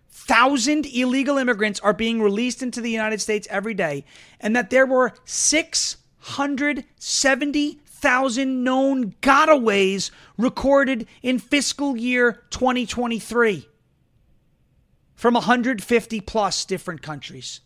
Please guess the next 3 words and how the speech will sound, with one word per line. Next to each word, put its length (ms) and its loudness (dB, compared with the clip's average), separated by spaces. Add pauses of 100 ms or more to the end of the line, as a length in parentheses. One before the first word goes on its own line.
(240)
since 400 -4
October 840 0 (760)
first. 840 2